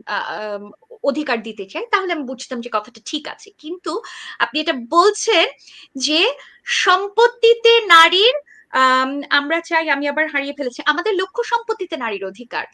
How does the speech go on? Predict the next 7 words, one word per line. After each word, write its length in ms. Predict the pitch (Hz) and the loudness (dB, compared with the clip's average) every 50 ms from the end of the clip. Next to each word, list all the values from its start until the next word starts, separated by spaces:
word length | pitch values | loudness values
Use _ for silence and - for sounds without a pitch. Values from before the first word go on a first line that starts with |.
| _ _ _ _ | _ _ _ _
তার 180 | - 277 277 285 269 | -4 -2 -2 -2 -4
মানে 400 | 269 269 285 285 302 359 440 480 | 0 0 2 2 2 0 -4 -6
হলো 280 | 453 381 294 247 226 | -4 -6 -4 -4 -2
এই 160 | 226 247 254 233 _ | -4 -4 -6 -8 _
পুরো 220 | - 285 294 320 339 - | -10 -8 -6 -4 -4 2
আলাপটা 440 | - 226 220 254 320 349 - - 311 | 2 2 2 2 -2 -4 -4 -8 -10
একটা 180 | 285 - - | -8 -8 -10